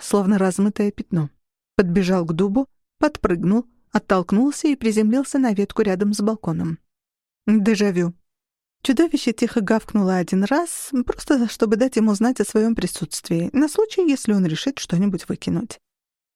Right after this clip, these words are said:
"Что-то не так?" Я разглядывала его лицо. Едва переехав в Авалон, Шон стал причиной эпидемии обмороков. Если бы кто-то искал определение "крутой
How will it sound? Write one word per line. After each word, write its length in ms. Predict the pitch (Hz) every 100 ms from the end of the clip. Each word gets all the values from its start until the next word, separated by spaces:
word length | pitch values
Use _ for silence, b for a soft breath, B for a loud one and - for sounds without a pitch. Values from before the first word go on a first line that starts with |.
| _ _ _ _ _ _
"Что-то 340 | - - 226
не 140 | 220 214
так?" 280 | 285 302 - _ _ _ -
Я 180 | 208 220
разглядывала 640 | 202 185 214 208 196 196
его 240 | 196 185
лицо. 460 | 190 202 - - 185 _
Едва 300 | 208 220 302
переехав 580 | 294 240 233 262 - 208
в 180 | 180 180
Авалон, 420 | 180 208 262 370 392 _ _ _
Шон 320 | - 294 320
стал 280 | 294 - 262
причиной 600 | 254 202 - - 220 214 -
эпидемии 760 | 202 180 175 185 185 180 175 - -
обмороков. 720 | - - 160 180 - 254 - _ _ _ _
Если 380 | 190 202 - 180
бы 120 | 175
кто-то 380 | - 196 180 180
искал 320 | - - 185
определение 840 | 185 190 180 190 190 170 185 185 180
"крутой 580 | - 202 - - -